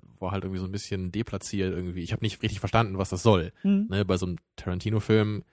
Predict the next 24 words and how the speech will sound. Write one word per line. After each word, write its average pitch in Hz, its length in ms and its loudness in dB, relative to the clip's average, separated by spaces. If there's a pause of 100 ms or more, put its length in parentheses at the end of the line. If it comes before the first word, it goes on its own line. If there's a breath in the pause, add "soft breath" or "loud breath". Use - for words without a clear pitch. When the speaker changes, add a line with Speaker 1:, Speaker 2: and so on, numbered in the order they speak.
(300)
Speaker 1:
äh, 87 400 -4 (100)
macht 101 220 -2
es - 80 -8
halt 95 100 -2
irgendwie 92 220 -2
mal 90 200 -2
Sinn, 107 320 6
wenn 87 140 2
sowas 87 220 -2
da 92 100 -2
eingebaut 90 400 0
wird, 87 260 -2
aber, 87 440 -4 (160)
aber 90 180 0
da 95 240 4
war 101 120 6
es 98 80 0
einfach 98 200 0
nur 98 200 2
wie 107 60 2
irgendein 95 320 0
Gimmick 98 300 4
für - 100 -10
mich. 92 280 -6